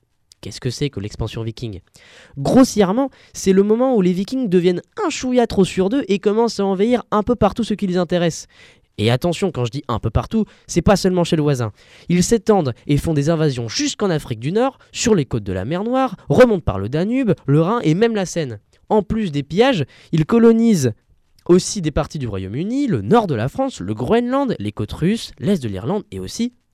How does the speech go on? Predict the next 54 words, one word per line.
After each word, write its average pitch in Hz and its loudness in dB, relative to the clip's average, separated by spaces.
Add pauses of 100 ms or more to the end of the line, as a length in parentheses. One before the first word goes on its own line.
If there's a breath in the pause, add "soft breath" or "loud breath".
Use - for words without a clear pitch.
le 254 0
Vineland. 190 -4 (1700 soft breath)
C'est - -2
comme 220 2
ça 202 -2
que 139 -6
se - -12
nomme 208 -4
la 110 -6
terre 196 -4
de 165 -4
Leif 170 -4
Erikson. 110 -12 (680)
La 101 -10
celle 175 2
qu'il 123 -8
a 110 -4
découvert 127 -2
à 113 -6
peu 127 -8
près 165 -2
vers 127 -2
l'an 139 -2
mille, 117 -6 (340 soft breath)
à 101 -2
bord 160 4
de 135 0
son 127 -4
drakkar. 113 -4 (260)
Mais 262 -4
si 240 -2
tu 196 -4
sais, 185 0
les 156 0
dracars, 143 -2 (220 soft breath)
les 127 -4
bateaux 135 0
typiquement 160 -6
vikings, 156 -8
très 208 -2
légers 202 0
et 143 -6
très 190 -6
rapides, 180 -4 (100)
conçus 160 -8
pour 107 -2
de 98 -4
longues 165 -2
distances 156 -4
avec 101 -6
leur 123 -6
tête 123 -6
de 117 -6
dragon, 123 -4